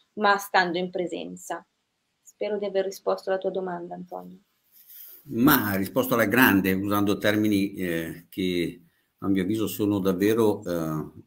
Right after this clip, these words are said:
Speaker 2: lungimiranti. Quindi la presenza, eh, l'ascolto, il non giudizio, anche se non l'hai nominato, c'era nelle tue parole. L'ascolto vero, sincero,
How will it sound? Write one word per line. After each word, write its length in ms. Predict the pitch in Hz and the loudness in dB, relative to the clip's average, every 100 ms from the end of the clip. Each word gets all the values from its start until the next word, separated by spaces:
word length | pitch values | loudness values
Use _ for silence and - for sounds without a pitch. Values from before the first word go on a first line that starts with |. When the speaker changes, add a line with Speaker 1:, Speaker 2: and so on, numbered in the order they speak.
| _ _ _ _ 78 | _ _ _ _ -8
Speaker 2:
lungimiranti. 920 | 95 95 101 95 82 80 78 - - - _ | -6 -4 -2 -2 -2 -6 -12 -16 -20 -20 _
Quindi 200 | - 107 | -4 -2
la 100 | 95 | 0
presenza, 840 | 95 104 101 113 95 80 - 82 - _ _ _ - | 0 0 2 2 2 0 -4 -8 -12 _ _ _ -8
eh, 420 | - 95 92 87 | -2 -2 0 -2
l'ascolto, 960 | 87 95 - 135 113 82 82 85 76 - _ _ _ - - _ _ - | 0 0 2 4 6 2 -2 -6 -8 -12 _ _ _ -20 -20 _ _ 0
il 180 | 131 | 8
non 200 | 131 147 | 12 12
giudizio, 560 | 127 127 135 98 - 92 | 12 8 6 2 0 0
anche 180 | 95 95 | -2 -2
se 140 | 101 | -2
non 220 | 104 104 | 0 2
l'hai 180 | 95 104 | 2 2
nominato, 500 | 104 101 101 107 104 | 4 4 4 2 -2
c'era 420 | - - 120 95 | -4 0 2 2
nelle 240 | 85 87 87 | 0 -2 -2
tue 160 | 92 | -6
parole. 400 | 85 87 80 82 | -8 -6 -6 -8
L'ascolto 680 | 85 104 - 113 107 101 98 | -4 -4 -2 0 0 0 0
vero, 340 | 101 107 95 | 2 2 0
sincero, 680 | 87 104 98 104 104 101 92 | -2 -2 -2 0 0 -2 -4